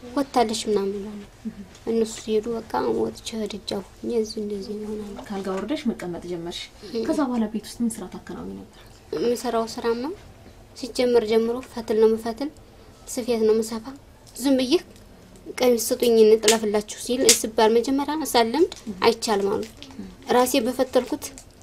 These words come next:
Speaker 1: ጥጥ ለእናቴ ሁለት ቀሚስ፣ ለአባቴ አንድ አግዳም፣ ለእኔ አንድ ቀሚስ ብዬ አሰራሁ። «አሰርልኝ» አልኳት፣ የፈተልኳት ማለት አሰራችልኝ። ከሰው አስጠላፊን መወስድ ይሻለኝ፣ እንዳትወስጅብኝ፣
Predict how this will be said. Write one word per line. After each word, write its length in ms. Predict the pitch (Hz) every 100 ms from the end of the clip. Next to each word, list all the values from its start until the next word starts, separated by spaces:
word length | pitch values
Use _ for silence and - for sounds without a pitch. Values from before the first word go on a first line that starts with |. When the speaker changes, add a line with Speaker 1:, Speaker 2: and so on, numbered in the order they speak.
| - - -
Speaker 1:
ጥጥ 200 | 285 320 - - - - - - - - -
ለእናቴ 440 | 240 233 226 220
ሁለት 240 | 247 226 220 - - - - - -
ቀሚስ፣ 320 | 214 220 220 - - - - - -
ለአባቴ 380 | 233 214 220 220
አንድ 180 | 208 208
አግዳም፣ 320 | 208 208 196 - - - - - -
ለእኔ 280 | 220 240 233
አንድ 200 | 220 220
ቀሚስ 300 | 214 214 214 214
ብዬ 160 | 196 262 - -
አሰራሁ። 420 | 208 - 196 190 196 - - 202 -
«አሰርልኝ» 520 | 233 247 214 208 208
አልኳት፣ 240 | 214 202
የፈተልኳት 560 | 247 277 285 247 220 196
ማለት 360 | 196 196 208 - - - -
አሰራችልኝ። 680 | 220 220 214 208 - 190 208
ከሰው 320 | - 247 240 220
አስጠላፊን 600 | 214 - - 208 208 208
መወስድ 240 | 202 196
ይሻለኝ፣ 380 | 208 - 190 190
እንዳትወስጅብኝ፣ 840 | 240 240 226 - 214 - - 190